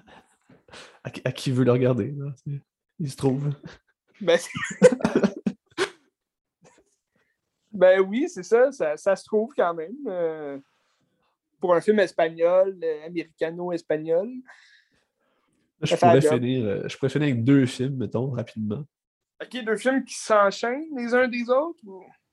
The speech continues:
Speaker 1: Moi, il y a quand même, ben, c'est deux films qui sont,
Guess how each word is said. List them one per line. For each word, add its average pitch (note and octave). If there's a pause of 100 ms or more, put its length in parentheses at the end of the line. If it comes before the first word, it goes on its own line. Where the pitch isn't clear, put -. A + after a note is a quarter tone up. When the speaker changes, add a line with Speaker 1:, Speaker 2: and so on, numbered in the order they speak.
(420)
Speaker 1:
Moi, F#3+
il D#3
y -
a C3
quand F3
même, D#3
ben, A2+ (340)
c'est -
deux C3
films E3
qui A#2+
sont, C3